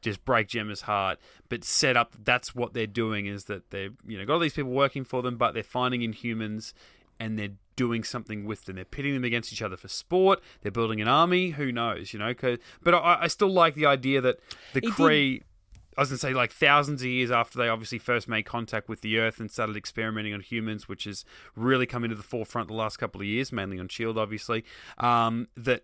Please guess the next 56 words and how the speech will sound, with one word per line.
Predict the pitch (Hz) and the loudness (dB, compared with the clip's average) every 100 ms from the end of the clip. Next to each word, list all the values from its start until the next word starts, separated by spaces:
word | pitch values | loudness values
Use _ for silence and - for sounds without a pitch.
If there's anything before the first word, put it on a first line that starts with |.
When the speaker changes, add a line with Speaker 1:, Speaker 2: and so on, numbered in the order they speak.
| _ | _
Speaker 1:
even | 139 123 123 | -2 0 0
in | 117 | -2
this | 117 - | -4 -2
future, | 151 160 - 104 - _ - | -2 0 0 -2 -2 _ -8
the | 117 | -8
Kree | - 135 123 | -4 0 0
are | |
still | 113 - - 127 120 117 - - | -2 -6 -2 0 0 -2 -8 -8
wanting | 117 117 107 | -6 -4 -6
to | 113 | -10
see | - 104 | -8 -4
the | 107 | 0
after | 113 - 113 | 0 0 -6
effects | - 101 - | -4 -6 -6
of | 95 | -12
experimenting | - - 110 107 101 95 101 | -10 -6 -4 -4 -6 -8 -12
with | - | -8
humans | 107 135 143 120 | -8 -6 -6 -6
Speaker 2:
Mm. | |
Speaker 1:
from | 104 104 101 - _ | -4 -4 -6 -12 _
Speaker 2:
Yeah, | 202 175 | -2 2
it | |
Speaker 1:
eons | 117 202 185 | 2 2 0
Speaker 2:
did | - | 2
seem | 190 | 2
Speaker 1:
ago. | 170 | 2
Speaker 2:
a | |
bit | 160 147 | 2 0
like | 139 | 0
a | 139 | -2
cockfight. | 156 151 - 120 98 | -4 -4 -2 -2 -2
It's | 110 - 131 | -8 -8 -2
like, | 123 131 | -2 0
okay, | 131 - 117 117 | -4 -2 -2 0
well, | 117 117 120 117 113 117 - | -2 -2 0 -2 -6 -8 2
Baja | 135 143 139 | 4 4 2
shows | - 123 120 | 0 0 -2
up | 110 | -4
with | 113 | -4
her | 120 | -4
champion, | - 113 107 110 104 104 127 - _ _ _ _ | -2 -4 -4 -6 -8 -6 -8 -10 _ _ _ _
and | 113 113 113 113 113 110 110 | -6 -2 -2 -2 -4 -4 -6
Cassius | 131 - 139 143 135 120 | -4 4 6 6 4 0
is | 113 | -2
really | 127 135 123 | 0 2 2
wanting | 113 127 120 | 2 0 0
a | |
champion, | 104 139 131 123 107 95 | 0 0 0 0 -6 -4
so | 123 | -2
that's | 123 123 | -2 -2
why | 127 117 | 0 0
he's | 110 | 0
doing | 120 117 113 | -2 -2 -2
his, | 110 110 | -4 -6
you | 110 | -6
know, | 107 110 | -4 -6